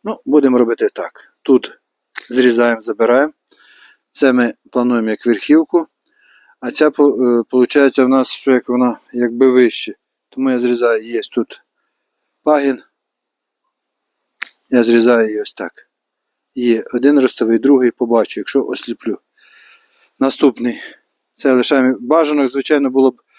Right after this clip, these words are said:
щоб верхівка туди, ну, будемо якось підв'язувати, рівняти тоді дерево так. Ця гілочка, дивимося, так? Що тут у нас? Є ростовий. Бачите, якщо бачите, так?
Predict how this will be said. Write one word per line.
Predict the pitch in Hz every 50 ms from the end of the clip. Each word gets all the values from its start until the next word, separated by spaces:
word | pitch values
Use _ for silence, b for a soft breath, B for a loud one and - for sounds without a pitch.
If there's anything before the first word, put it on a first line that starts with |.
| B B B B B B B B B B B
щоб | - 135 131
верхівка | 139 139 127 - - 151 139 - 151 139
туди, | - 156 151 175 185 175 131
ну, | 123 127
будемо | 143 147 143 139 135 127 120 -
якось | 131 123 - 120 -
підв'язувати, | - - 104 107 123 127 120 120 117 110 - 117
рівняти | 107 107 107 107 110 104 95 -
тоді | - - 101 95 104
дерево | 101 104 98 98 95 92 -
так. | - 82 - - - _ _ _ b b b b b b b b b b b b b b _ _ _ _ _ _ _ _ _ _ - _
Ця | - - 160 143
гілочка, | 131 131 123 117 107 98 - - 127 117
дивимося, | 120 123 113 101 - - 117 104
так? | 117 127 156 - - - _ _ _ _ _ _ _ _ _ _ _ _ _ _ _ _ _ _ _ _ _ _ _ _ _ -
Що | - - - 101 95
тут | - 147 131 135
у | 135
нас? | 127 127 120 - - -
Є | 139 160
ростовий. | 156 151 135 - - 143 123 123 113 107 92 - _ _ _ _ _ _ _ _ _ _ _ _ _ _ _ _ _ _ _ _ -
Бачите, | 120 127 123 113 - - -
якщо | 110 104 - - 120
бачите, | 110 113 101 95 - - - - -
так? | 117 131 147 - - _